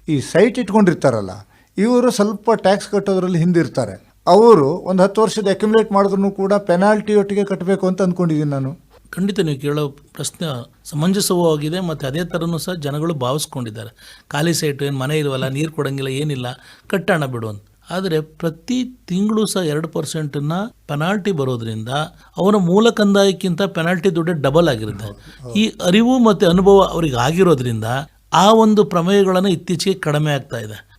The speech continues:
Speaker 2: ಮತ್ತು ಯಾವುದೋ ಒಂದು ಲೀಗಲ್ ಡಿಸ್ಪ್ಯೂಟು, ಅಣ್ಣ ತಮ್ಮ ಡಿಸ್ಪ್ಯೂಟ್ ಇರೋವುಗಳನ್ನ ನಾವು ಈಗ ನೋಡ್ತಾ ಇದ್ದೀವಿ. ಅವ್ರಿಗೆ ಬರುವಂಥದ್ದು ಒಂದು ಎರ್-, ಎರಡು ಸಾವಿರದ ಎರಡು ಇಂದ ಎರಡು ಸಾವಿರದ ಇಪ್ಪತ್ತ್ಮೂರು ಕಟ್ತಾ ಇರೋ ಪ್ರಾಪರ್ಟಿಗಳು ಒಂದು ಟೂ ಪರ್ಸೆಂಟ್ ಇದ್ದಾವೆ, ಇಲ್ಲ ಅಂತ ನಾನು ಒಪ್ಕೊಳ್ಳೋದಿಲ್ಲ.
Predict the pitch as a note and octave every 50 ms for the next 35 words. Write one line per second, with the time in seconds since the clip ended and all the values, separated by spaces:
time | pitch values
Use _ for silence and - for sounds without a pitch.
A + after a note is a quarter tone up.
0 | _ - - G3 F3 G#3+ G#3 F#3+ G3+ A3+ A3 G#3 F#3 D#3 D#3 D#3+ F3+ A3 G#3+ G3+
1 | A3+ G#3+ F3+ F#3 F3 - - - F3+ D#3 F3 F#3 E3 E3 F3+ G3 - F#3+ F#3 F#3
2 | F#3 D#3+ E3+ - - - F3+ D3+ E3 E3 D#3+ D#3+ D#3 D3+ D3 D3+ D3 C#3+ D3 D#3
3 | D#3+ D#3 D#3 D#3 D3+ D3 C3 C#3+ E3+ F#3 E3+ D3+ D#3 C3+ A#2+ A2+ A2 A2+ - -
4 | - - - - - - - D3+ G3 G#3+ A#3 F#3+ G3 G#3+ G#3+ A3 A3 G3 - G3+
5 | G3 G3 F#3+ F3+ E3+ F3 E3+ E3 E3+ E3+ F3 E3+ - A3 G#3+ G#3+ G3+ F#3 F3+ F#3
6 | G3 G3 G#3 G#3 G3+ G3 G3 F#3+ G3+ G#3+ G#3+ G3 F3 D#3+ - G3 G3+ F#3 F#3 D3+
7 | - G3+ F#3+ F3 G3+ F#3+ F3+ - F#3+ E3 D#3 G3+ G3 G3 G3+ G3 F#3 F3+ F3 F3
8 | F#3 E3+ E3+ F3 E3+ F#3 G#3 G#3 G3 F#3 - - G3+ F#3+ F#3+ F#3 D#3 D#3+ F#3+ F#3+
9 | D#3+ E3 E3 D#3+ C3+ A#2+ - - - - _ - F#3 G3 G3 G3 F3 G#3+ G3+ F#3
10 | E3 D#3 B2+ - - G3 F#3 E3 D3 C3 A#2+ A2+ -